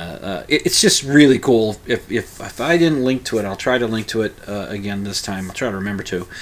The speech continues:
Uh, go to dimland dot com, click on the, the show notes slash blog option, and you'll, you'll find the, uh, the show notes for this week's show, and, uh, hopefully I'll have a link in there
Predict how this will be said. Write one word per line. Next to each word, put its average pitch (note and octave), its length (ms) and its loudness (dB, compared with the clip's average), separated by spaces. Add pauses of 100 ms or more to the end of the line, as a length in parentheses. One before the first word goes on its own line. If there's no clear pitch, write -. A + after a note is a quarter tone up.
(220)
Uh, G2+ 240 -2
go B2+ 140 4
to C#3 80 6
dimland C#3+ 460 6
dot D3 240 2
com, C3+ 340 0
click B2 300 -2
on B2 120 0
the, C3 360 0 (240)
the A#2 140 -4
show C3 200 4
notes B2+ 340 2 (220)
slash A2+ 380 0
blog A2 440 2
option, G#2 360 -2
and G#2 160 -2
you'll, A2 260 -2 (340)
you'll B2+ 220 4
find A2+ 440 2
the, G#2+ 300 0 (380)
uh, G2 420 -4
the G#2+ 140 -4
show A#2 200 2
notes G#2 240 -2
for G#2 220 -4
this C#3+ 380 4
week's G2+ 240 -4
show, F#2+ 320 -2 (300)
and, G2+ 220 -2
uh, F#2+ 160 -6
hopefully B2+ 300 0
I'll G2+ 80 -2
have G#2 140 -4
a G2 60 -4
link G#2 200 -4
in G2+ 140 0
there F#2+ 240 -4